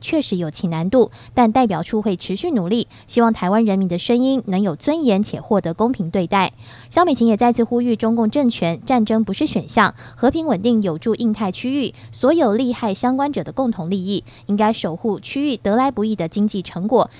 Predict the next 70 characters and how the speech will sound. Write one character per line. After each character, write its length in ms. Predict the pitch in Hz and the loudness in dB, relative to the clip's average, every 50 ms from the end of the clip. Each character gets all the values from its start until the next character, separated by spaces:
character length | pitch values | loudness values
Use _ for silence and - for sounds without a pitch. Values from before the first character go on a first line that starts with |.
| - - | -20 -12
以 80 | - 190 | -8 0
及 120 | 220 226 | 0 0
和 180 | - - 240 285 | 0 2 -2 -2
平 180 | - 330 349 | -2 -4 -4
稳 160 | 320 240 170 175 | -4 -4 -4 -2
定 200 | 226 240 220 - | -2 -2 -2 -2
与 140 | 170 185 160 | -4 -8 -8
国 260 | - - 185 190 220 | -8 -6 -2 -2 -2
际 180 | - - 311 254 | -2 -2 -4 -2
秩 120 | - 240 | -2 -4
序 120 | 220 - 220 | -4 -2 -4
维 200 | 196 170 156 170 | -4 -4 -6 -6
护 260 | - - 254 208 - - - - - | -2 0 -2 -2 -2 -4 -20 -20 -4
都 160 | - - 285 294 | -2 0 0 0
是 240 | - - 254 196 | -2 -4 -6 -6
重 240 | - - 208 175 165 | -4 -4 -6 -4 -2
要 160 | 175 170 156 | -4 -4 -4
关 240 | 147 - 170 175 180 | -4 -4 -4 -4 -2
键。 260 | - - 208 185 - - _ _ _ _ _ - - - _ _ - - - - - - - - - | 0 0 0 0 -2 -8 _ _ _ _ _ -20 -20 -20 _ _ -20 -20 -20 -20 -20 -20 -20 -8 -2
文 120 | 269 285 | 0 0
化 160 | 311 370 370 302 | 4 4 2 4
部 180 | 320 320 302 | 4 2 4
文 140 | 269 240 240 | 4 4 4
化 200 | 233 277 269 277 | 4 2 0 0
成 260 | - - 220 190 214 | 0 0 0 0 2
年 260 | 247 240 208 220 240 | 2 2 4 4 4
礼 100 | 226 175 | 2 2
金 280 | 156 - - 233 240 247 | -2 -2 0 2 2 2
今 180 | - 240 240 254 | 2 2 0 2
天 180 | 247 247 254 | 2 2 0
起 140 | 247 - 147 | 0 -4 -6
发 200 | - - 202 220 | -4 -2 -2 0
放 200 | - 247 226 214 | 2 2 0 2
并 160 | 220 214 208 | 2 0 -2
启 200 | - - 175 147 170 | -2 -4 -10 -2 0
用， 200 | 220 208 - - - - - - | 0 0 0 -2 -10 -20 -20 -6
专 160 | - 320 349 359 | -2 0 0 0
属 140 | - 247 | 0 -2
的 140 | 208 202 185 | -2 0 0
文 180 | 185 196 208 240 | 0 0 -2 -2
化 160 | - 285 254 | -2 -2 -4
币 160 | 240 254 220 | -2 -2 -4
App 200 | - 269 269 220 - - | -2 -2 -2 -2 -4 -6
已 100 | - 180 | -10 -8
经 180 | - 190 202 | -4 -2 -4
上 260 | 226 - 247 220 190 185 | -2 -2 -2 -2 -2 -2
架， 240 | - 214 170 - - - - - - | -2 -2 -2 -2 -8 -18 -20 -14 -6
从 180 | - 226 214 233 | 0 2 2 2
上 200 | - 320 302 233 | 2 2 0 0
午 60 | 185 | 0
八 180 | 196 254 285 302 | 0 0 0 2
点 180 | 269 226 240 | 2 2 0
起 200 | 240 - 196 170 | 0 -2 -4 -2
让 180 | 185 226 226 220 | 0 0 0 0
符 160 | - 185 185 | 0 -2 -6
合 180 | - - 196 196 | -2 -2 -2 -2
资 160 | - - 262 | -2 -4 -2
格 140 | - 196 180 | -2 0 -2
的 100 | 190 190 | -2 -4
十 160 | - - 185 | -4 -6 -4
八 180 | - 202 208 | -2 -2 0
到 100 | 214 226 | 0 -2
二 160 | - - 220 226 | -2 0 -2 -2
十 140 | - 196 | -2 -4
一 80 | 190 208 | -6 -4
岁 160 | - 226 196 | -2 -2 -4
青 200 | 190 - 226 220 | -2 -2 -2 0
年 180 | 214 185 180 180 | 0 0 0 0
领 140 | 180 190 233 | 0 0 0
取， 240 | - - - - | 0 -2 -6 -6